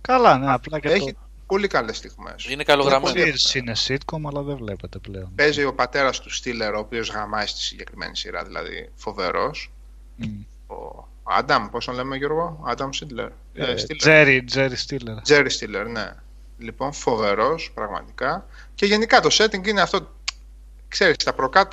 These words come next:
Speaker 2: τα νε-, τα αστεία, αλλά
Speaker 1: Μμ.
Speaker 2: παίζουνε καλά, ρε παιδί μου. Πώς να, πώς να κάνουμε; Είναι πολύ ωραία η σειρά.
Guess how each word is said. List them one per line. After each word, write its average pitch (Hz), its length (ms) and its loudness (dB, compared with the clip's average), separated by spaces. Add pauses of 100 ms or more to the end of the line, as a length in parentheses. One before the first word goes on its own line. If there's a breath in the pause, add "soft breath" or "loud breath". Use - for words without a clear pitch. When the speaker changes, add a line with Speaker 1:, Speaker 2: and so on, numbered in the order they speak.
Speaker 2:
τα 135 160 0
νε-, 123 280 -2
τα 120 120 -2
αστεία, 151 340 -2
αλλά 208 480 0 (580)
Speaker 1:
Μμ. 127 120 -8
Speaker 2:
παίζουνε 143 380 2
καλά, 208 380 0
ρε 107 80 -8
παιδί 82 200 -16
μου. - 100 -20
Πώς 151 180 -8
να, 104 320 -10 (140)
πώς - 120 -14
να 110 80 -12
κάνουμε; - 380 -18 (420)
Είναι 180 180 -4
πολύ 165 280 0
ωραία 95 200 -2
η - 60 -14
σειρά. - 320 -16